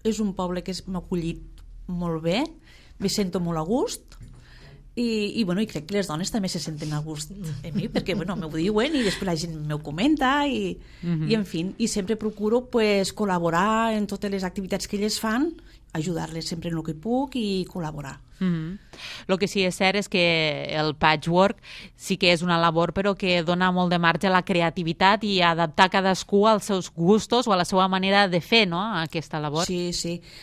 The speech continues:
Speaker 1: El patchwork, de fet, té moltes, mm, tècniques diferents i intento jo, pues, ensenyar totes les tècniques que hi ha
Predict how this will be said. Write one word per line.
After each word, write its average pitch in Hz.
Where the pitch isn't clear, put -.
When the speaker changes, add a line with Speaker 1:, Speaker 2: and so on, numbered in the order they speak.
Speaker 1:
El 190
patchwork, 196
de 196
fet, 202
té 202
moltes, 165
mm, 120
tècniques 220
diferents 233
i 214
intento 185
jo, 175
pues, 170
ensenyar 160
totes -
les 156
tècniques 151
que -
hi 143
ha 226